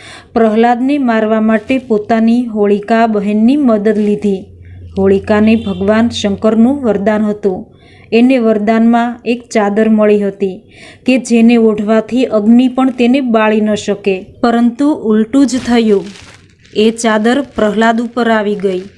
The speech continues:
અને પ્રહલાદની જગ્યાએ હોળિકા બળી ગઈ. કહેવત છે ને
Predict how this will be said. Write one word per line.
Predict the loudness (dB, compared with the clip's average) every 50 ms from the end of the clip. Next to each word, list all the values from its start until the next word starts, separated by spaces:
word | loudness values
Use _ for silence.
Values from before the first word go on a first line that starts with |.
| _ _ -10 -2
અને | 0 2 2 2
પ્રહલાદની | 0 -2 -4 -4 -2 0 0 0 0 2 2 0 0
જગ્યાએ | 0 0 -2 -4 -4 -2 0 0 0 2 0 -2 -4
હોળિકા | -4 -2 -2 0 0 0 -2 -2 0 0 0
બળી | 0 0 0 0 -2
ગઈ. | -2 -4 -4 -4 -4 -6
કહેવત | -4 -2 0 2 2 4 4 2 2 0
છે | -2 0 2 2
ને | 4 2 2 0 -4 -8